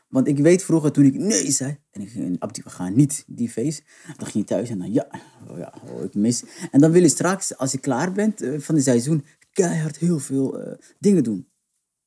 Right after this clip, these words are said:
Keihard gaan feesten. Nee, er is geen keihard iets. Doe relax. Want als je keihard doet, betekent dat je eigenlijk gaat in-, bent aan inhalen. Eh, maar je kan het, je kan het gewoon elke dag gewoon benaderen hoe die is.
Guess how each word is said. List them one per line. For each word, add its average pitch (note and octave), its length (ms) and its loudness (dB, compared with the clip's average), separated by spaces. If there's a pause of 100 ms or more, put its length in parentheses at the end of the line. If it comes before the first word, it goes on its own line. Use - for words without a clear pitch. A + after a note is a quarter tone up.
(460)
Keihard C#3 360 -4
gaan - 160 -10
feesten. C3+ 540 -4 (840)
Nee, F#3 280 -2
er - 60 -6
is - 160 -8
geen C#3 220 -2
keihard F#2+ 380 -6
iets. - 360 -12 (640)
Doe C#3 140 -4
relax. C#3 460 -4 (400)
Want B2 160 -4
als A#2 120 -4
je A#2 120 -8
keihard F3 300 0
doet, D3 120 -2
betekent D3 260 0
dat B2 100 -2
je - 60 -10
eigenlijk C#3+ 420 -4 (460)
gaat - 220 -14
in-, D3+ 220 0
bent B2+ 140 -2
aan A#2+ 180 -2
inhalen. G2+ 600 -4 (640)
Eh, G2+ 240 -12 (520)
maar B2+ 80 -2
je C3 80 0
kan D3+ 160 -2
het, - 260 -2
je A#2 100 -10
kan C3+ 200 0
het A#2+ 180 -6
gewoon B2+ 340 0
elke D3 340 -4
dag A#2 240 -4
gewoon A2 180 -6
benaderen A2 420 -4
hoe A2+ 80 -4
die A2 240 -4
is. - 240 -8